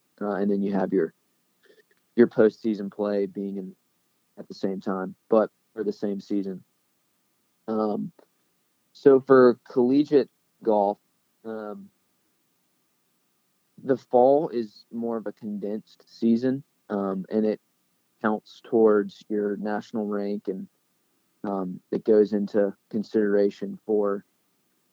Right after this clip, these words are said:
um, postseason play. But postseason play is always in the spring for collegiate golf.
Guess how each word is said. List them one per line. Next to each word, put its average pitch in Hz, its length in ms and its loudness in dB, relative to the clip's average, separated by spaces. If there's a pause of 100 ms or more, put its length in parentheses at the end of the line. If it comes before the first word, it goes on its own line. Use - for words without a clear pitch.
um, 95 400 -8 (260)
postseason 107 560 0
play. 104 400 -4 (100)
But 117 160 0
postseason 127 600 -2
play 107 240 -2
is 104 120 -6
always 104 400 -6
in 107 80 -6
the 101 60 -10
spring 104 440 -10
for 113 160 -8
collegiate 113 400 -4
golf. 120 260 0